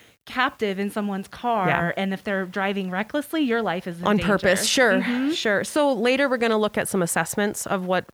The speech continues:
Speaker 2: abusive relationships could look like, and that's a great, that's a great example that's
Speaker 1: Mm-hmm.
Speaker 2: not as clear cut.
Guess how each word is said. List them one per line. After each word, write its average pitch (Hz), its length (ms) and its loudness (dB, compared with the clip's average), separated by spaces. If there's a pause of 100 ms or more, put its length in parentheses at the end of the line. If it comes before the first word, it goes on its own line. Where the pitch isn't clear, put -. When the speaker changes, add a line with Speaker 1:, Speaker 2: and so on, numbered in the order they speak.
(120)
Speaker 2:
abusive 180 420 -2
relationships 170 720 -2
could 165 180 -4
look 165 240 -2
like, 180 180 0
and 156 80 -2
that's 147 160 -2
a 151 40 -6
great, - 300 -6
that's - 160 -12
a 156 40 -12
great 139 200 -8
example 151 400 -6
that's - 160 -6
Speaker 1:
Mm-hmm. 170 80 -6
Speaker 2:
not 139 140 -2
as 160 160 -6
clear - 220 -4
cut. - 260 -8